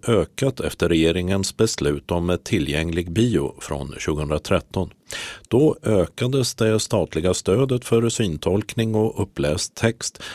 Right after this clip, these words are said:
till att omfatta ett femtiotal filmer per år. Med den nya utbildningen vill Valand möta den ökade efterfrågan på syntolkar.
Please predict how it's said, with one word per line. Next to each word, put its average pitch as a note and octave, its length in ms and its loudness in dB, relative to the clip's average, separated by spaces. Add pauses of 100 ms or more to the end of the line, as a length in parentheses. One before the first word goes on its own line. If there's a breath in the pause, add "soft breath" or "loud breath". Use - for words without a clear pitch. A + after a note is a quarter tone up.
(160 loud breath)
till D3 240 2
att C3 160 -2
omfatta F2+ 600 -2
ett - 120 -4
femtiotal G#2 800 -2
filmer C2+ 420 -4
per D#2 340 -2
år. F#2+ 200 2 (680 loud breath)
Med E2 380 4 (200)
den E2+ 220 2
nya F2 240 4
utbildningen B2 760 4
vill C3+ 220 4
Valand G#2+ 480 2
möta A2 400 2
den A#2+ 280 0
ökade F2 560 0
efterfrågan E2 960 -2
på - 300 -8
syntolkar. D2 800 -4